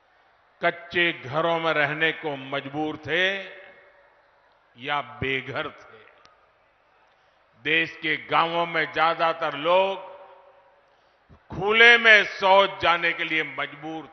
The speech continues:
थे। गरीबों के पास न गैस कनेक्शन था, न नल से जल आता था। गरीब का रेश-, राशन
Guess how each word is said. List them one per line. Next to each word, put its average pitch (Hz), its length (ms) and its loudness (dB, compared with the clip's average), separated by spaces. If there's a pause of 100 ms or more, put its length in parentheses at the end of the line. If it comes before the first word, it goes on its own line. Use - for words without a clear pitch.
थे। 117 180 -20 (1500)
गरीबों 170 480 0
के 156 140 -4
पास 185 840 0 (1000)
न 113 280 -14
गैस 151 360 -2
कनेक्शन 156 640 -6
था, 165 500 -2 (1080)
न 135 440 -10
नल 160 200 0
से 156 280 -6
जल 160 400 -4
आता 127 480 -6
था। 101 480 -20 (1400)
गरीब 208 400 4
का 208 140 6
रेश-, 202 360 4
राशन 240 840 6